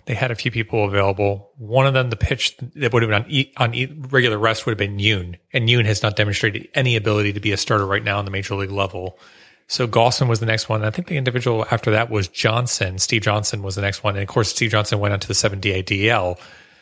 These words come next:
So looking at those individuals that were actually fresh, it made the most amount of sense to bring McFarland up. The question I would have had was, if you were just gonna throw an arm at it, why didn't you just throw Gonzo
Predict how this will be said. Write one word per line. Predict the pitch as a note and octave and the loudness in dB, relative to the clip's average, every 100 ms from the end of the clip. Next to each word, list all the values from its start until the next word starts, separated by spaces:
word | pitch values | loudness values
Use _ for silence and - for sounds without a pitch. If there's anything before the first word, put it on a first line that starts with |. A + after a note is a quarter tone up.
| _ - | _ -4
So | - | 0
looking | C#3+ E3 E3+ D3+ | 2 2 0 0
at | B2+ A2 | 0 2
those | C3+ B2+ | 0 0
individuals | B2 A#2+ A#2+ A2 | -2 0 0 0
that | G#2+ A2 | -2 0
were | A2 | 0
actually | A2 - A2 | 0 -4 -8
fresh, | F2+ - E3 C#3+ G#2+ - - _ _ _ - | -12 0 2 4 0 -2 -6 _ _ _ -4
it | C#3 | 0
made | D3+ C3 | 0 0
the | |
most | B2 B2 - | -2 -2 0
amount | A2 | -2
of | G#2+ | 0
sense | C3 A2+ | -2 -4
to | - | -4
bring | A2+ | -6
McFarland | F#2+ - G#2+ G2+ A2 | -6 0 0 0 -2
up. | G#2 - _ _ _ _ - | -4 -6 _ _ _ _ -8
The | |
question | C3 D#3+ - C#3+ | -2 0 0 -2
I | A#2+ | -2
would | A#2+ G#2+ | 0 -2
have | G2 | -2
had | A2 G#2 G2 | -2 -2 -2
was, | G2+ G2 G2 - _ _ _ _ _ C#3 | -2 0 -2 -12 _ _ _ _ _ -2
if | B2+ - | -2 -2
you | C3 | -2
were | B2 | 0
just | A#2 - | -2 -4
gonna | A2+ | -6
throw | G#2 B2 A2+ A2 G#2+ A2 A2 A#2 | -4 0 2 2 0 -2 -6 -6
an | A2+ | -4
arm | A2 A2+ | -2 0
at | G#2+ A2+ | 0 0
it, | A#2+ - _ _ | -2 -6 _ _
why | C3+ A2+ A#2 | -2 2 2
didn't | A#2 - | 0 -2
you | |
just | A2 - | -4 -2
throw | A2+ G#2+ G#2 G2 _ | 2 2 2 -4 _
Gonzo | A2 A2+ A2 G2+ F#2 F#2 | 0 0 0 0 0 -4